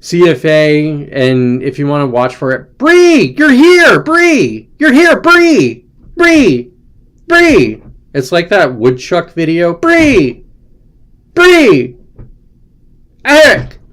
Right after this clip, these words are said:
Bree, Eric, Bree. Anyways, good to see you, Bree.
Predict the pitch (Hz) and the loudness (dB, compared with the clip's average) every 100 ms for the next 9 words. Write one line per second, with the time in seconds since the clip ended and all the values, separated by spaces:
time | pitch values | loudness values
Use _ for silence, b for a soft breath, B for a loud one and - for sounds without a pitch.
0 | - - - _ _ _ _ 359 339 320 | -20 -20 -20 _ _ _ _ 0 2 4
1 | 202 135 - _ _ _ _ _ - 277 | 2 0 -4 _ _ _ _ _ -6 0
2 | 311 247 - - _ _ _ 330 339 339 | 2 2 -2 -10 _ _ _ -2 0 2
3 | 320 208 117 127 - _ b b b b | 2 0 -4 -8 -20 _ b b b b
4 | b b b b b - 185 160 131 127 | b b b b b 0 2 4 2 -2
5 | - _ _ _ _ _ _ _ - 175 | -10 _ _ _ _ _ _ _ -4 -4
6 | 160 196 156 160 165 131 | -2 -2 0 0 0 -2